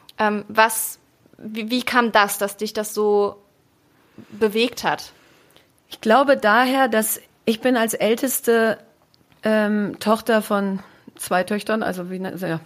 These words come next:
Speaker 2: ich war die ältere Schwester von der kleineren Schwester.
Speaker 1: Liebe Grüße an Viktoria dabei.
Speaker 2: Viele Grüße an meine tolle Schwester. Ähm, also ich war die älteste Schwester, ich war die älteste Enkeltochter und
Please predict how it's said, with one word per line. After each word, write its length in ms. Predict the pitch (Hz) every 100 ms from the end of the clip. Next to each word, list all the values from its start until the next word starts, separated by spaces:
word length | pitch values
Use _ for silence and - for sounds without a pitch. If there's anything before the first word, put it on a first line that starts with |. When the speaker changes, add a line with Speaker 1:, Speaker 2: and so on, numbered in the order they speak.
| - - - 214
Speaker 2:
ich 100 | 226
war 120 | 220
die 120 | 214
ältere 380 | 160 202 202 180
Schwester 440 | 226 214 214 254
von 180 | 233 208
der 100 | 190
kleineren 380 | 190 208 220 226
Schwester. 360 | 226 220 233 220
Speaker 1:
Liebe 120 | 220
Grüße 200 | 285 339
an 100 | 254
Viktoria 500 | 233 - 277 262 254
dabei. 220 | 254 247
Speaker 2:
Viele 180 | 262 277
Grüße 320 | - 254 254
an 180 | 233 208
meine 240 | 214 226 214
tolle 260 | 233 214
Schwester. 420 | 202 208 208 254 277 381 339 240
Ähm, 220 | 254 226 -
also 180 | 226 226
ich 120 | 233
war 180 | 247 240
die 120 | 240
älteste 500 | 220 240 - - 233
Schwester, 600 | - 247 - - 262 -
ich 180 | 220 220
war 140 | 220
die 140 | 220 220
älteste 520 | 214 240 240 - -
Enkeltochter 960 | 214 277 294 - 269 269 269 269 254 -
und 400 | 240 262 262